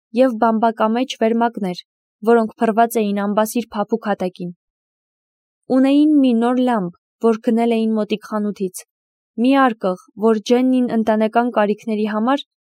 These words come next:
վերցրել էր նպարեղենի խանութից, և հիմա առայժմ Միսիս Գերհարդին ծառայում էր որպես բազկաթոռ։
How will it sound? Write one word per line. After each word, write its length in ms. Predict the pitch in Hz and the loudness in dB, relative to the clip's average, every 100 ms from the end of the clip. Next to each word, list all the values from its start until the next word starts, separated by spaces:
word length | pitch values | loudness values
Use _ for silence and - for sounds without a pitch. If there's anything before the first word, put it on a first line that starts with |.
| _ | _
վերցրել 480 | 226 233 - 269 269 | 0 0 -2 0 2
էր 100 | 233 | 0
նպարեղենի 600 | 226 220 214 214 214 220 | 0 0 0 0 -2 -2
խանութից, 580 | 220 214 214 202 180 - _ _ _ _ _ _ | -4 -4 -4 -6 -10 -14 _ _ _ _ _ _
և 240 | 208 233 - | 0 0 0
հիմա 280 | 233 240 285 - | -2 0 -2 0
առայժմ 560 | 233 247 254 247 233 | 2 2 2 0 0
Միսիս 320 | 220 220 226 - | 0 -2 -6 0
Գերհարդին 540 | 254 247 233 226 226 | 0 2 0 0 -2
ծառայում 460 | 220 208 202 226 240 | 0 2 2 0 -2
էր 100 | 208 | -2
որպես 360 | 202 190 190 | -2 -2 -2
բազկաթոռ։ 600 | 185 190 - 180 196 180 | -2 -4 -6 -8 -8 -12